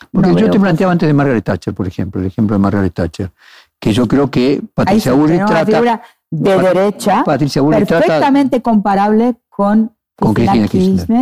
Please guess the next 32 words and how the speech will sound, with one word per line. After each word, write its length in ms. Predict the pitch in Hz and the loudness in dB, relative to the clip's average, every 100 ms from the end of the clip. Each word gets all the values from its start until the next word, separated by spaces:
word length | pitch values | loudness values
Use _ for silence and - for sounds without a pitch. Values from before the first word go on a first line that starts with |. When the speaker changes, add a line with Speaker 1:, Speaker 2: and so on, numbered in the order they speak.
| 277 | -2
Speaker 2:
Kirchner. 60 | _ _ _ | _ _ _
Claro 280 | 190 196 190 | -2 0 0
que 120 | 185 | 0
sí, 160 | 185 | 0
lo 100 | 185 | -2
que 80 | 180 | -2
pasa 140 | 190 214 | -2 0
Speaker 1:
Por 100 | - | 0
lo 60 | |
Speaker 2:
es 40 | 147 | 2
Speaker 1:
que 60 | |
Speaker 2:
que 40 | 214 | 2
Speaker 1:
estás 60 | 180 | 2
hablando 240 | 202 208 | 2 2
es 60 | 170 | 2
un 80 | |
tema 160 | 147 170 | 2 0
de 60 | 147 | 0
jerarquía, 520 | 135 113 - 196 156 | 0 -2 0 2 2
Speaker 2:
Perdón, 160 | 254 269 | 2 0
Speaker 1:
entonces. 220 | 240 220 | 0 0
Speaker 2:
lo 60 | 214 | -2
que 40 | |
pasa 180 | 240 226 | -2 -2
es 60 | 233 | -4
que 80 | 214 | -4
para 220 | 214 208 | -4 -2
mí 140 | 220 | -4
Patricia 360 | 208 196 202 202 | -4 -4 -2 0
Bullrich 560 | 196 214 196 208 196 196 | 2 0 0 0 -2 -2
no 160 | 202 | 0
habita, 460 | 196 202 196 202 190 | 2 0 0 -2 -2